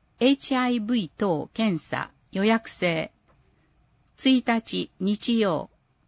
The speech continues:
午前九時から十時三十分。ウェルネス柏。予約は市のホームページで。医療安全支援センター。総務企画課内。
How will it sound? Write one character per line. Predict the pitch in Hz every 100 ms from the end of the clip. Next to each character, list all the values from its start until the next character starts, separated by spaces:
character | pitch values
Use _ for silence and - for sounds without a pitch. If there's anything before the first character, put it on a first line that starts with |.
| _ _
午 | 254 294
前 | 233 175
九 | - 262
時 | 208
か | 175 160
ら | 151
十 | 190 254
時 | 185 143
三 | - 202 190
十 | 190
分。 | - - 135 - - _ _ _ _ _
ウ | 220
ェ | 269
ル | 262
ネ | 175 151
ス | -
柏。 | 165 - 160 156 143 - _ _ _ _ _ _ _ _ _
予 | 196
約 | 220 226 208
は | 196
市 | 208 277
の | 233 175
ホ | 233
ー | 247
ム | 233
ペ | 208 175
ー |
ジ | 139 135
で。 | - - _ _ _ _ _ _ _ _ _ _ _ _ _ _ _ _ _ _ -
医 | 269
療 | 269 196 -
安 | 208 247
全 | 247 247 233
支 | - 214
援 | 254 254
セ | - 220
ン | 180
タ | - 147 139 -
ー。 | _ _ _ _ _ _ _ _ _
総 | - 262 277
務 | 269 247
企 | - -
画 | 254 -
課 | 226
内。 | 180 139 120